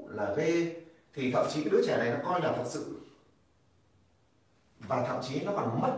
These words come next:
đi cái năng lượng tình dục, mà trong thiền thì gọi là cái năng lượng, cái, à, cái luân xa, luân xa hai, là cái năng lượng nó lãng mạn,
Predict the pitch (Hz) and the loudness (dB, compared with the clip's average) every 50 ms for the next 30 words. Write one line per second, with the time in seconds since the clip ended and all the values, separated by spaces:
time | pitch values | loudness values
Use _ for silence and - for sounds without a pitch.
0 | 156 156 170 175 170 170 165 170 175 185 180 170 156 139 131 - - - 98 90 | -2 -4 -4 -2 -2 -2 -2 -2 -4 -4 -4 -2 -2 -2 -2 -2 -4 -6 -8 -8
1 | 90 95 98 - - - - - - _ - _ _ _ _ _ _ _ _ _ | -6 -6 -8 -8 -10 -12 -18 -20 -20 _ -20 _ _ _ _ _ _ _ _ _
2 | _ _ _ _ _ - - 101 104 - - 139 139 135 123 120 120 - - - | _ _ _ _ _ -14 -6 -2 0 0 0 0 -2 -2 -2 0 0 0 0 -2
3 | - - 127 - - - 123 123 127 131 127 127 123 123 120 117 - - - 127 | -4 -2 -2 -2 0 -2 -2 -2 -2 -2 -2 -2 0 0 0 0 -2 -6 -4 -4
4 | 131 131 131 131 131 - - - - - - - - 104 95 90 87 85 - - | -2 -2 -2 -6 -8 -14 -16 -20 -20 -20 -20 -14 -10 -8 -6 -6 -6 -8 -12 -14
5 | - - - - - 113 120 127 127 131 123 123 - - 127 123 120 117 120 - | -20 -20 -20 -18 -6 -2 -2 0 0 0 -2 -2 0 2 2 2 2 2 -4 -6
6 | - - - - - 113 117 117 120 - - 120 120 120 123 123 120 120 120 117 | -10 -16 -18 -14 -4 0 0 0 2 0 -2 -2 -2 -2 -2 -2 -2 -2 -2 -6
7 | - - - - - - - - - - 113 - - 127 127 135 143 147 139 131 | -8 -12 -16 -20 -20 -20 -20 -20 -18 -6 -4 -2 0 0 0 0 0 -2 0 0
8 | 131 - - - 123 127 127 123 107 101 98 - - | 0 0 0 0 0 0 0 0 -2 0 -2 -2 -2